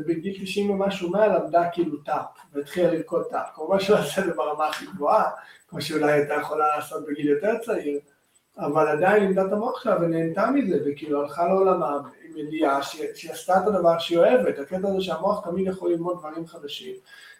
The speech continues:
וזה פשוט דורש תרגול, ואם לא יהיה את התרגול הזה, אנחנו נחזור לאוטומט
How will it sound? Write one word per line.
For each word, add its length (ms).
וזה 280
פשוט 180
דורש 380
תרגול, 560
ואם 300
לא 200
יהיה 160
את 40
התרגול 500
הזה, 160
אנחנו 280
נחזור 320
לאוטומט 560